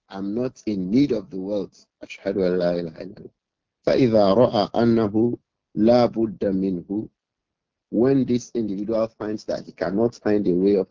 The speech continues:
escape, he waits. And the snake, in the end of the day, employs its mouth on the head of this individual, begins to bite him.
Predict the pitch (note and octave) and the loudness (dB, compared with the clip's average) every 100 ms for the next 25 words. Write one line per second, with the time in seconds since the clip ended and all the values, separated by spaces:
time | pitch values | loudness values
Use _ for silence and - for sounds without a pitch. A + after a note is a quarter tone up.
0 | - F2+ - - D#2 - - C3+ C3 D#3+ | -8 -8 -8 -6 -6 -8 2 4 6 4
1 | C#3+ _ _ _ _ _ _ _ _ _ | 2 _ _ _ _ _ _ _ _ _
2 | _ - - - - _ - F#2+ F2+ - | _ -20 -20 -20 -20 _ 2 4 4 2
3 | A#2+ C3 C#3+ A2 G2+ F2+ - B2 A#2 F2+ | 4 4 4 0 0 -2 2 4 4 0
4 | E2+ D#2+ G#2+ A2+ G#2+ - G2 - - A#2+ | -4 2 6 6 4 -12 -14 -6 2 4
5 | B2+ B2+ - G#2+ _ - G2 A2 A#2 - | 4 2 -4 -6 _ -4 0 2 0 -2
6 | - F#2 F2+ E2+ E2 - A2 A2 G#2+ _ | -6 -6 -4 -4 -4 0 4 6 4 _
7 | E2 - F2+ - F2 D#2+ E2+ D#2 D2 D2+ | -16 -10 -12 -8 -6 -4 -4 -6 -8 -10
8 | D#2+ G2 G2 - F2+ D#2 F2 F2 - | -4 -4 -4 -4 -4 -2 -2 -4 -10